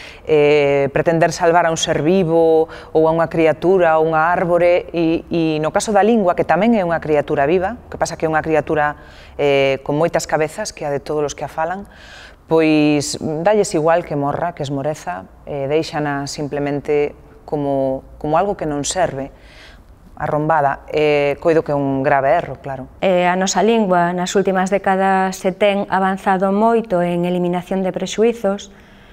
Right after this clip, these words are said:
Speaker 2: eh, eu iso vivino sobre todo estando en contacto a través do ensino con xente nova. Agora penso que hai nos últimos tempos un retroceso considerável en canto a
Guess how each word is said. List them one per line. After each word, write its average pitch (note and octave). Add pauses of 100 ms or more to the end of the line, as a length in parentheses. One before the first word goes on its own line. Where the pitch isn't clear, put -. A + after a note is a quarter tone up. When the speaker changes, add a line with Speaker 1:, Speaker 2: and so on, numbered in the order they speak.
(300)
Speaker 2:
eh, E3 (240)
eu E3+
iso F3+
vivino F#3+
sobre F#3+
todo G3
estando F#3+
en F#3+
contacto F#3+
a -
través F3
do F#3
ensino G3+ (240)
con E3
xente E3+
nova. E3+ (880)
Agora F3
penso F#3
que F#3 (400)
hai F3+
nos F3
últimos F3+
tempos F3
un F#3
retroceso F3+
considerável F3
en F3+
canto E3+
a D#3